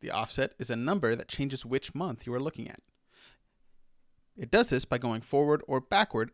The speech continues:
a certain number of months. The result is the last day of the month given by the date after it has been offset. Let's look at an example. Here we can see the end of month expression. The first parameter is today's date.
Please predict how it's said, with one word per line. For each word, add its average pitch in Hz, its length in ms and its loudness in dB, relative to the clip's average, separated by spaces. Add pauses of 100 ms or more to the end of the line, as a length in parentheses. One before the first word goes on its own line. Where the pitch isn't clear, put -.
a - 40 -4
certain - 280 -2
number 107 240 -6
of - 140 -10
months. - 400 -8 (840)
The 127 80 -6
result 131 380 4
is 131 100 -6
the 117 80 -2
last 107 380 0
day 139 320 2 (220)
of 117 140 -4
the 117 60 -8
month 151 380 0
given 117 240 -2
by 107 120 -4
the 107 80 -10
date 165 360 2 (180)
after 131 380 -2
it 117 140 -10
has 117 100 -8
been 131 100 -6
offset. - 400 -4 (840)
Let's 226 200 2
look 127 260 0
at 127 80 -4
an 120 100 -2
example. 107 440 -8 (1500)
Here 233 180 -8
we 247 80 -2
can 220 160 -4
see 139 200 -2
the 135 200 -4
end 127 160 0
of 123 100 -4
month 113 180 -4
expression. - 580 -8 (1120)
The 135 100 -2
first - 420 0
parameter 117 540 0 (340)
is 127 180 -2
today's - 520 -6
date. - 360 -2